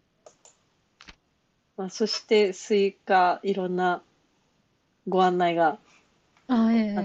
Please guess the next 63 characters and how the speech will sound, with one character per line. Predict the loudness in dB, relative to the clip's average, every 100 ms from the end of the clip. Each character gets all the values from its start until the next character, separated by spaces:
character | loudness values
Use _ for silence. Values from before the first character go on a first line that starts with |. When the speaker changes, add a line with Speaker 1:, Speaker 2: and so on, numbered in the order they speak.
| -8 -8
Speaker 1:
て、 |
Speaker 2:
え | -10
え。 | -10 _ _ _ _ _ _ _ _ -6
Speaker 1:
一 | -4 0 0
流 |
に | 0 -4
挑 | -6
戦 | -4 -6 -6
し | -4
よ | -4 -4
う | -10
と | _
か。 | -20 -16
Speaker 2:
い | -12
や、 | -12 -14 _ _ _ _ _ -14
い | -12
い |
ね。 | -12 -16 -18 -14 -10 -10 -12 -14 -18 -20 -20 _ _ _ _ _ -8
Speaker 1:
あ、 |
ス-、 | -8 -10 -16 -10
ス | 2 4
イ |
カ | 4
通 | 4 4
販 | 4 2
専 | 4 4 6
門 | 4
店 | 2 -2
で | -2
す | -2
よ、 |
こ | -2
れ。 | -4 -2
ち | -2
ょ |
っ |
と、 | 2 0 -2 0
<laughs> | 2 2 8 8 8 -6 -20 _ _ _ _ _ 2 2 10
ラ | 12 12
オ | 12
ウ | 12
く | 12
だ | 12
さ | 12 12
い。 |
Speaker 2:
あ、 |
本 | 10
当 |
だ。 | 4 -6 0 8
Speaker 1:
ラ | 10
オ | 10
ウ |
く | 10
だ | 8
さ | 10 10
い |
に | 12
し | 10
な | 8 2
い | 0
と。 |
Speaker 2:
ね。 | -6 -10 _ _ _ _ -20 _ _ _ _ -20 -20 -20 _
え、 | -2